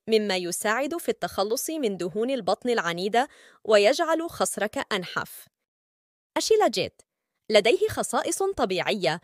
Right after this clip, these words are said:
تقلل من هرمون الكورتيزول المسبب للتوتر، وتبطئ عملية الشيخوخة المرتبطة بالتوتر.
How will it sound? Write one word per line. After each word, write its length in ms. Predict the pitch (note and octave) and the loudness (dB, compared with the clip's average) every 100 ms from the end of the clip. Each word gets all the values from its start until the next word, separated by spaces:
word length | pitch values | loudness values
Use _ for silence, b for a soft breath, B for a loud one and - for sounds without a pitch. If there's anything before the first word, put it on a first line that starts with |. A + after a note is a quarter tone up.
| b b | b b
تقلل 540 | D4+ - F4+ A4 A4 F#4 | -6 0 4 6 6 4
من 140 | A#3 | 0
هرمون 440 | F3 F#3+ F3 F3+ C4 | 0 -2 -2 -2 -2
الكورتيزول 680 | D#4+ D4+ D4 A3+ G3 F#3+ A#3 - | -2 -2 0 -2 2 2 0 -2
المسبب 640 | G#3+ F#3+ G3 G#3+ A3+ E4+ | -2 -2 -4 -4 -2 0
للتوتر، 720 | E4 A3 - E3 D3 - D3+ - b b b - | 2 0 -2 -2 -2 -4 -6 -8 b b b 2
وتبطئ 580 | B3+ B3 G4+ - - | 2 4 0 0 2
عملية 520 | G#3 E3+ E3 E3 A3+ C4 | 4 4 0 0 0 0
الشيخوخة 680 | C4+ - E3+ - A3 - G3 _ | -4 -4 -4 -2 -4 -2 -6 _
المرتبطة 920 | C4+ D#4+ D#4+ - B3 G#3+ G3 C#4 A3+ | 2 2 -4 0 0 0 -4 -4 -2
بالتوتر. 720 | F3+ F3+ F#3+ E3 - D3 F2+ | -4 -2 -2 -2 -4 -6 -6